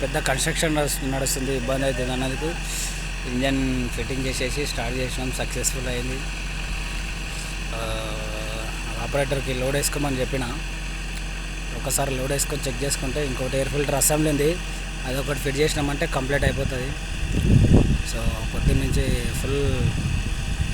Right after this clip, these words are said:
బిజీ బిజీ అనమాట. ఎవరెవరో ఫోన్ చేస్తారో, ఫోన్ లిఫ్ట్ చేయలేను, అర్థం చేసుకోవాలి కొంచెం. అప్పుడప్పుడు ఇట్లా పని మీద బిజీ ఉంటాం. ఇది పెద్ద కన్‌స్ట్రక్షన్ అనమాట. ఈ ల్యాండ్ మీద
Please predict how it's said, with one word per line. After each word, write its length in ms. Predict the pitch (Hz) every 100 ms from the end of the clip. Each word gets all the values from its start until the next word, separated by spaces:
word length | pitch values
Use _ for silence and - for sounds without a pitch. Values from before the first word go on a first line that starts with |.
| - - - - - -
బిజీ 180 | 147 165
బిజీ 240 | 165 160
అనమాట. 280 | 147 139 135 139 - - - - - - - - - - - - - 135
ఎవరెవరో 340 | 165 202 214
ఫోన్ 260 | 180 185 196
చేస్తారో, 320 | 196 190 175
ఫోన్ 260 | 160 175 180
లిఫ్ట్ 160 | 156
చేయలేను, 360 | 180 170 156 170 175 - - - - - - -
అర్థం 280 | - - 170
చేసుకోవాలి 420 | 165 - 156 147
కొంచెం. 300 | 139 131 139
అప్పుడప్పుడు 340 | 127 135 143 147
ఇట్లా 200 | 135 127 127
పని 120 | 135
మీద 140 | 143
బిజీ 240 | 131 135 139
ఉంటాం. 260 | 135 123 139 - - - - - - 139
ఇది 160 | 143
పెద్ద 280 | 123 147 170
కన్‌స్ట్రక్షన్ 520 | 170 151 143 170 180
అనమాట. 300 | 170 165 147 156 160 - - - - - - - - - - - - 147
ఈ 360 | 151 156 156 156
ల్యాండ్ 240 | 147 170
మీద 180 | 185 190